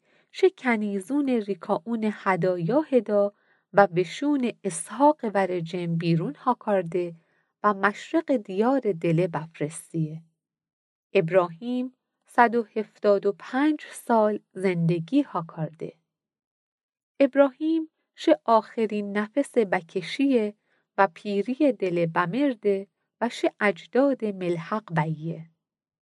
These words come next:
وری کا اون اسحاق و اسماعیل ور مکفیله غار دل دفن ها کاردنه.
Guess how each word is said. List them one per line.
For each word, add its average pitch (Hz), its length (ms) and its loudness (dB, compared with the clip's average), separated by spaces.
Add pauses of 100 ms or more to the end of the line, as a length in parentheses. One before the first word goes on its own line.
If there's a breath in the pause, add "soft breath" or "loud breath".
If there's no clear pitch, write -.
(100)
وری 277 320 6
کا 196 300 -2
اون 233 340 -2 (240)
اسحاق 277 520 2
و 277 140 0
اسماعیل 202 920 -4 (140)
ور 254 280 2
مکفیله 220 840 0 (100)
غار 233 320 2
دل 180 360 0
دفن 208 520 0
ها 185 140 -2
کاردنه. 160 720 -4